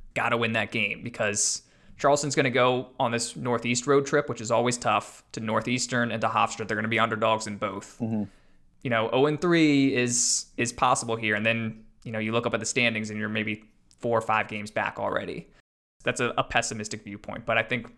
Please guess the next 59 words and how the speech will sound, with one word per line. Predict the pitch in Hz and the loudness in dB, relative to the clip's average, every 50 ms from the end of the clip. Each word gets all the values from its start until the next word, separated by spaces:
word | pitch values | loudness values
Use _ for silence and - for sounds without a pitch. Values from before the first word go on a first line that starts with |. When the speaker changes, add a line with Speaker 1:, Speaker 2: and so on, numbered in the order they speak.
| _ _ _ - | _ _ _ -4
Speaker 1:
home | - 143 143 147 | 0 2 2 2
court | 143 - 147 135 | 4 2 4 4
advantage | 123 117 117 113 113 110 107 | 4 4 2 2 0 0 -2
is | 104 - | -4 -4
huge. | - 117 110 110 107 113 | -4 -4 -4 -4 -4 -4
And | 107 107 | -4 -4
that, | 110 - - | -4 -4 0
that | 117 117 113 | 0 0 2
was | 113 113 | 0 0
a | 110 | -6
big | 110 110 107 113 | -8 -8 -6 -6
reason | 110 107 113 104 | -6 -6 -6 -4
why | 107 - - 107 | 0 0 0 0
we | 104 - | 0 -2
saw | - - 110 110 107 101 - - - - - - - - - - _ _ _ _ _ _ - | 0 2 2 2 2 0 -4 -6 -16 -20 -20 -20 -20 -20 -20 -20 _ _ _ _ _ _ -4
teams | - 165 165 151 135 | -2 0 0 2 2
like | 135 120 123 | 2 4 4
U | 135 131 | 2 2
N | 120 | 2
C | - 131 | 0 0
W, | 117 123 117 117 117 117 113 113 104 117 113 | 2 2 2 2 0 -4 -4 -4 -4 -4 -2
Elon, | 110 110 110 110 107 | -2 0 0 0 -2
and | 107 104 104 - - - _ _ _ | -2 -4 -6 -8 -10 -16 _ _ _
William | 131 127 123 117 | -2 -2 0 0
and | 117 117 | 2 4
Mary | 131 143 135 127 123 113 110 - | 4 6 6 4 4 0 -2 -4
look | 120 117 113 - | -6 -8 -6 -2
totally | - 135 123 117 113 113 | 0 2 2 2 2 0
rejuvenated. | 107 110 107 107 107 104 98 101 101 101 - - - 151 - - _ _ _ _ _ _ _ | 0 -2 -4 -4 -6 -8 -8 -8 -8 -8 -8 -8 -10 -10 -14 -16 _ _ _ _ _ _ _
Speaker 2:
Yeah, | 117 120 120 120 113 | 6 8 10 10 8
and | 113 113 | 8 6
it | 113 | 4
was, | 110 113 113 101 - | 4 4 4 2 2
I | - | 2
mean, | 117 117 113 113 | 2 4 6 6
you | 117 113 | 6 6
could | 127 110 - | 4 2 2
see, | - 123 120 | 2 4 4
it, | 139 131 117 117 - - | 6 4 4 2 -2 0
it | - 143 | 2 4
was | 127 127 127 | 6 6 6
really | 131 151 180 170 147 | 8 8 8 8 8
interesting. | 139 135 127 - 131 123 | 8 6 4 4 4 4
It | 120 117 | 6 6
was, | 113 107 92 95 | 6 4 4 4
uh, | 107 101 98 95 92 92 | 4 6 6 4 4 4
like, | - 107 - | 4 6 6
all | 131 | 6
the | 131 113 | 6 6
students | - - - 117 113 120 117 - | 4 4 4 4 4 4 2 4
were | 110 110 104 101 98 98 - | 6 6 8 8 6 6 6
on | 110 107 104 95 | 6 4 4 4
break, | - 98 101 101 107 104 104 - - - | 4 4 6 8 6 6 4 0 -6 -4
you | 113 | 0
know, | 107 107 104 101 101 | 2 4 6 6 4
it's | 98 - | 4 4
winter | - 110 110 107 104 | 2 2 4 4 2
break. | 92 92 98 98 98 101 98 - | 4 4 6 6 6 6 4 0
So | - 101 98 95 98 98 - | 0 2 2 4 4 2 0